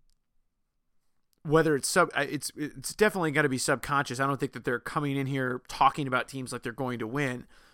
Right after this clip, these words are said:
but they didn't act like that tonight. They didn't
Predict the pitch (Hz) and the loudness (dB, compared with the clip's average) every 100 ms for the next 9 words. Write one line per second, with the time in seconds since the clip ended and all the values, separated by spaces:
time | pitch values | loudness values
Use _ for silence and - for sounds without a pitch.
0 | - 135 151 143 - - - _ _ _ | -14 0 0 0 -8 -20 -20 _ _ _
1 | _ _ _ _ _ _ _ _ _ 127 | _ _ _ _ _ _ _ _ _ -6
2 | 123 151 160 160 160 151 - _ _ - | 0 4 4 4 4 0 -2 _ _ -18
3 | 127 113 165 175 139 156 139 131 131 113 | -6 4 4 4 4 4 4 0 0 -2
4 | - 120 113 127 127 113 165 180 | -4 -6 -6 -4 -4 2 2 2